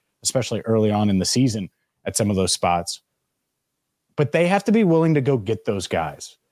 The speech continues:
And whether that's push the cap closer, uh, to that edge that they haven't done in the past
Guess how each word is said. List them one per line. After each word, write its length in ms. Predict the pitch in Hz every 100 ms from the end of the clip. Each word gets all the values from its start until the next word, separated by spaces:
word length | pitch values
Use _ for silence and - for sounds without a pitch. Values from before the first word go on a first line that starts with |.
| _ _ _ -
And 520 | 117 110 104 101 92 - -
whether 320 | 120 127 127
that's 360 | 120 117 110 -
push 300 | - 160 -
the 100 | 135
cap 340 | 165 160 -
closer, 600 | - 160 147 160 156 139 _ _ _ -
uh, 180 | 117 117
to 160 | -
that 220 | 135 131 -
edge 500 | 139 156 160 - - _
that 160 | 147
they 100 | 135
haven't 380 | 123 135 131 151 - -
done 200 | 127 123
in 80 | 143
the 80 | 131
past 500 | - 131 143 -